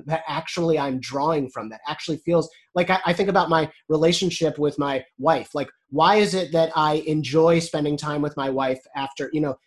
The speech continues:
in that distant ba-, uh, universe that was past when, when I would come home from work?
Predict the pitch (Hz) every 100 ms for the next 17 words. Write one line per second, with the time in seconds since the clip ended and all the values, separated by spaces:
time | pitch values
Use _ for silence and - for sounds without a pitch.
0 | - 180 180 160 214 - 185 170 147 165
1 | 175 160 151 143 156 170 185 160 151 -
2 | 143 135 - 190 147 - 143 - - 185
3 | 180 180 190 - 269 196 139 131 120 104